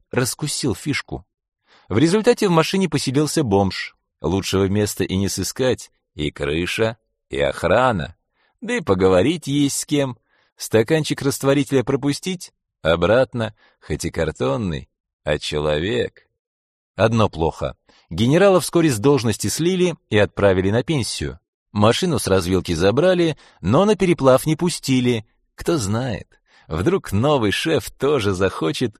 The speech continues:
установить пост. Короче говоря,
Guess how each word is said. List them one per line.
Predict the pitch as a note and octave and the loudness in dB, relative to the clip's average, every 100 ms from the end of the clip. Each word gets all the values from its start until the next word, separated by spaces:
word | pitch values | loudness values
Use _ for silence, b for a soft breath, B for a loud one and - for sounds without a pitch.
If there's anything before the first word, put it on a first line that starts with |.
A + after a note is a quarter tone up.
| - | -8
установить | G2 - - E2+ E2+ D#2 E2 - - | -6 -4 -4 -2 0 -2 -6 -8 -4
пост. | E2 D2 - - _ _ _ _ _ _ | -2 -2 -4 -14 _ _ _ _ _ _
Короче | F#2 F#2 - | -2 0 0
говоря, | F2+ F#2 E2 | 0 2 0